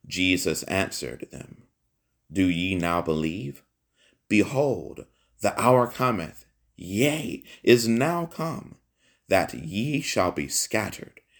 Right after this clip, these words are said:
every man to his own, and shall leave me alone. Yet," excuse me, and yet I am not alone, because the Father is with me.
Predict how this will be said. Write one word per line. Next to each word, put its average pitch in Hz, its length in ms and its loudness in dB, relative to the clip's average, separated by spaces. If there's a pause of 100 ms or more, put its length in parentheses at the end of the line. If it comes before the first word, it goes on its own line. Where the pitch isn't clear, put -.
(260)
every 131 360 6
man 131 640 -2
to 135 160 2
his 123 220 -2
own, - 500 -8 (360)
and 113 560 4
shall 98 420 2
leave 123 500 0
me 117 240 2
alone. 127 580 0 (480)
Yet," 107 440 2 (240)
excuse 67 340 -8
me, 53 220 -18 (340)
and 98 280 4
yet 98 540 0
I 127 160 0
am 131 220 0
not 131 220 -6
alone, - 400 -14 (580)
because 80 460 -2
the - 120 -8
Father - 520 -2 (140)
is - 220 -10
with 87 340 -4
me. - 220 -20